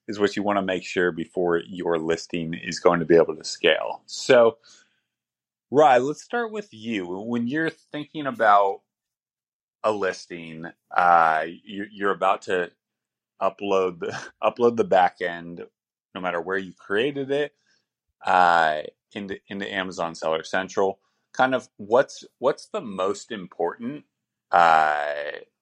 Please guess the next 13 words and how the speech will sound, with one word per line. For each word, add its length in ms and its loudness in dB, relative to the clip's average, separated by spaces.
steps 560 -4
for 80 -12
you, 320 -8
and, 240 -10
and, 360 -6
and 300 -8
what 180 4
are, 320 4
what 160 0
are 140 0
a 80 -4
couple 300 0
checkpoints 640 -2